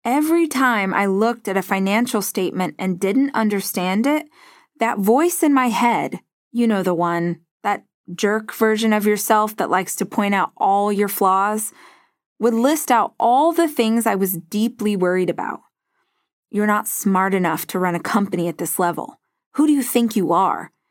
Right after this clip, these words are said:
These people are trusting you with their livelihoods and you can't even read a balance sheet. You're going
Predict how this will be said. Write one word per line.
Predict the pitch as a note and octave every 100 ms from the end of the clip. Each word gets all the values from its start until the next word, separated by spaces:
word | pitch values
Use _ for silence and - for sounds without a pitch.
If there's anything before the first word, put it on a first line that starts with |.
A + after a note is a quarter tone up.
| _ _
These | C4 C4+
people | D#4 C#4+
are | A#3
trusting | G#3 - C4 C#4 - - A3
you | G3
with | F3 F3+
their | F3+
livelihoods | F3 F3+ G3 C4 C#4+ B3+ G#3 - F#3 F#3+
and | F#3
you | A#3+ F#4
can't | - B3+
even | A3+ G3+ F#3+
read | F#3
a | D#3+
balance | D#3 F#3 A3+ C4+ A3 -
sheet. | - E3 - - _ _ _ _ -
You're | G3 F#3
going | F3 G3+ A3+ A#3+ G3+ F3+ F3